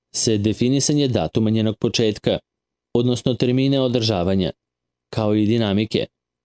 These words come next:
nakon kreiranja jedne grupe, prepušta ovlašćenom licu poslovnice u kojoj je pomenuti uslov i ostvaren. Dakle, pošto četiri kandidata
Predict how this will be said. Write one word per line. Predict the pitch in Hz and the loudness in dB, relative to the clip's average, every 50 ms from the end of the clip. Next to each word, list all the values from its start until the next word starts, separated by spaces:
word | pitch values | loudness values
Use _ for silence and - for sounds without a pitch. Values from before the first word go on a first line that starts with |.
| _ _ _ _ _ _ - | _ _ _ _ _ _ -2
nakon | 104 101 98 95 - - 104 101 98 | 0 0 0 0 0 0 0 0 0
kreiranja | - 110 101 98 101 98 98 98 98 98 | 0 0 2 2 2 2 2 2 2 2
jedne | 95 95 104 101 95 98 101 101 | 2 2 2 2 0 0 0 0
grupe, | 104 117 120 110 - 104 82 - - _ _ _ _ _ _ _ _ _ _ _ _ - | 0 0 0 0 0 -2 -2 -2 -4 _ _ _ _ _ _ _ _ _ _ _ _ -2
prepušta | 110 113 113 - 151 131 - - 139 - - - | -2 -2 0 0 -2 -2 0 -2 -2 -2 -2 -2
ovlašćenom | 98 95 101 107 110 - - - 123 123 120 123 | 0 0 0 0 0 0 0 0 0 0 2 2
licu | 123 123 117 - - - 101 76 - _ | 2 0 0 -2 0 -2 -2 -2 -2 _
poslovnice | - 87 82 80 - - - 107 110 113 107 - - 120 110 - - _ - | -2 0 0 0 -2 -2 -2 0 0 0 0 0 0 0 0 0 -2 _ -2
u | 123 123 | -2 -2
kojoj | - - 131 131 131 127 127 - | 0 0 2 2 2 2 2 0
je | - 131 135 120 | 0 0 0 0
pomenuti | - - 131 127 131 131 131 127 - - 113 - - | 0 0 2 2 2 2 0 0 0 -2 -4 -2 0
uslov | 113 110 110 - - 110 95 - _ | 0 0 0 0 -2 -2 -2 -2 _
i | - 123 - _ | -2 -2 0 _
ostvaren. | - 92 87 - - - 110 98 90 76 62 - _ _ _ _ _ _ _ _ _ _ _ _ _ _ _ _ _ _ _ _ _ _ _ _ _ _ _ _ _ _ _ | -2 -2 -2 -2 -2 -2 0 0 0 -2 -4 -6 _ _ _ _ _ _ _ _ _ _ _ _ _ _ _ _ _ _ _ _ _ _ _ _ _ _ _ _ _ _ _
Dakle, | - 104 104 101 - - 104 | -4 -2 -2 0 0 0 0
pošto | - - 104 - - 104 | 0 0 0 0 0 -2
četiri | 98 - 113 123 - - 98 104 98 | 0 0 -2 -2 0 0 0 0 0
kandidata | - - 101 95 98 98 98 98 95 - - 104 90 | 0 0 0 2 2 2 0 0 0 0 -2 -2 -2